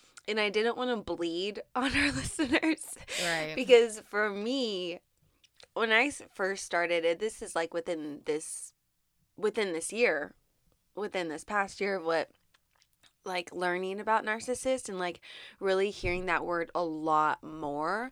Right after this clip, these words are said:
Speaker 2: Yeah.
Speaker 1: And I don't know if it's because, like, we're in our twenties and that's just the,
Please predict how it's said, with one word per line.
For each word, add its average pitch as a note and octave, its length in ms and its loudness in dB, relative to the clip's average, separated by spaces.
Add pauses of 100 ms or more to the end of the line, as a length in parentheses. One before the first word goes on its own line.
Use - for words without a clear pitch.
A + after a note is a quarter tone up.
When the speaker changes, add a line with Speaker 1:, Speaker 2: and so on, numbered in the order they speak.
(120)
Speaker 2:
Yeah. E3 320 0
Speaker 1:
And G#3 120 2
I A3 100 8
don't B3 200 2
know G3 160 2
if G3 120 -6
it's - 200 -6
because, E3 460 -4
like, E3 340 -2
we're E3 140 -2
in D3+ 160 -6
our C#3 100 -6
twenties C4+ 920 -2 (100)
and F3+ 280 2
that's E3+ 240 2
just F3+ 240 -6
the, D#3 360 -2